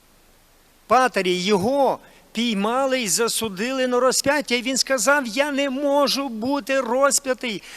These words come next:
так як Ісус Христос, я недостойний». Його на ікс-образному хресті розіп'яли.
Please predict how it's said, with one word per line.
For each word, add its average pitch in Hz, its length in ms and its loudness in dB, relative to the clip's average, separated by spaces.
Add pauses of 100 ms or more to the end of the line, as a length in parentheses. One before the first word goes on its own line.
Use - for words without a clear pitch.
(120)
так 269 240 2
як 247 180 0
Ісус 269 400 -2
Христос, 269 560 -4
я 254 100 0
недостойний». 254 800 -2
Його 226 340 2
на 247 160 0 (140)
ікс-образному 220 1600 0
хресті 202 760 -2 (340)
розіп'яли. 196 1200 -2